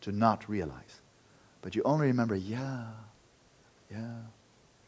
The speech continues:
boy, that was, that stunk," you know, and then you're back to your own realization. So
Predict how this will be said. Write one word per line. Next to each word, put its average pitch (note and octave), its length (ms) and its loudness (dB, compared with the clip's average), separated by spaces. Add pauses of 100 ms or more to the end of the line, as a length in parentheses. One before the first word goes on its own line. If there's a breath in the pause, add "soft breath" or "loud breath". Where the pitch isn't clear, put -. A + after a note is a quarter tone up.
(120)
boy, A2 160 4
that G#2 160 4
was, F#2+ 160 -6 (240)
that B2+ 100 2
stunk," - 400 -6 (920 soft breath)
you E2+ 60 -12
know, D#2+ 100 -12 (180)
and F#2+ 100 -4
then G2 120 0
you're G2 80 0
back G2 240 0
to - 60 -8
your E2+ 100 -2
own F#2 100 -4
realization. E2 560 -8 (1400 soft breath)
So G#2+ 540 0